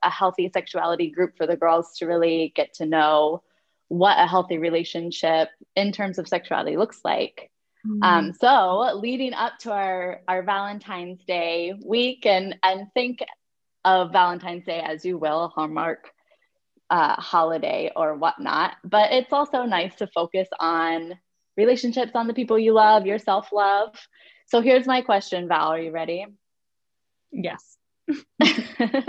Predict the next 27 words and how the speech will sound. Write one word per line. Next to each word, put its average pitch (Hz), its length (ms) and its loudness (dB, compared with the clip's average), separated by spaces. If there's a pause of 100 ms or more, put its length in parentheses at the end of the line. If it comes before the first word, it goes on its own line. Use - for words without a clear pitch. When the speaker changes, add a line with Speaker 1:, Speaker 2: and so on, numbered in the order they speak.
(580)
Speaker 1:
How 262 320 6
can 311 300 -2
we 233 280 -4
ensure 208 540 -4
that 185 220 -4
we're 202 240 2
in 202 140 0
a 190 140 -2
healthy 180 600 -4 (160)
sexual 175 340 -4
relationship 170 640 -4 (160)
with 165 400 2 (500)
not 269 160 4
only 294 220 2
our 247 140 0
partners, 202 420 -6
but 185 140 -4
ourselves 170 640 -6
as - 180 -12
well? - 360 -6
Do 202 60 -6
you 208 60 -2
have 214 140 -2
an 220 80 -10
answer 220 340 -10
to 262 140 -12
that? 240 280 0